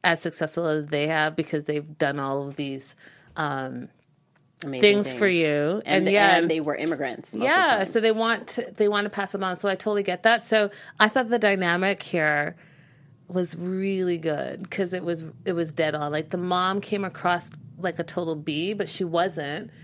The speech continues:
Speaker 1: really being that way. She was just really concerned about her son.
Speaker 2: Right.
Speaker 1: And you finally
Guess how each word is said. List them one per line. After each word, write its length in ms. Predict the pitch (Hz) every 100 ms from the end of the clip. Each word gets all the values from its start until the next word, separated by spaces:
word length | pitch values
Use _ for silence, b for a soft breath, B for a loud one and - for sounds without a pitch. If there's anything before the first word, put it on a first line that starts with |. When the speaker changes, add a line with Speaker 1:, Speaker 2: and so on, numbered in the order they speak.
| B B B - -
Speaker 1:
really 380 | 170 214 240 226
being 260 | 190 185 202
that 120 | 226
way. 100 | 220
She 120 | 220 214
was 80 |
just 160 | 202 196
really 420 | 185 190 226 208
concerned 560 | 202 185 - 185 175 175
about 220 | 170 160
her 100 | 170
son. 540 | - 160 151 117 - -
Speaker 2:
Right. 240 | 156 139 190
Speaker 1:
And 140 | 190
you 60 | 190
finally 560 | - 208 202 208 190